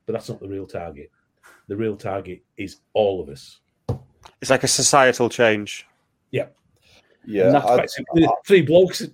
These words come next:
Speaker 1: trying to change society, aren't we good?
Speaker 3: Yeah, that's it, that's it.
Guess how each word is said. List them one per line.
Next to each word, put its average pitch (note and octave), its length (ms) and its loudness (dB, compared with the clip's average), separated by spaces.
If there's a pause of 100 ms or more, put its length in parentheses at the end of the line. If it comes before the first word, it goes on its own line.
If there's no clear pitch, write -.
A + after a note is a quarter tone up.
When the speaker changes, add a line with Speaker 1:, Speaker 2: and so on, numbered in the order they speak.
Speaker 1:
trying D#3+ 160 -2
to C3+ 60 -4
change D3 260 0
society, C#3+ 480 -2
aren't E3 160 -2
we E3 80 -10
good? F#3 340 0
Speaker 3:
Yeah, G2+ 200 0 (260)
that's - 160 -8
it, G2 160 -2 (140)
that's D#2+ 200 -8
it. G2 240 -2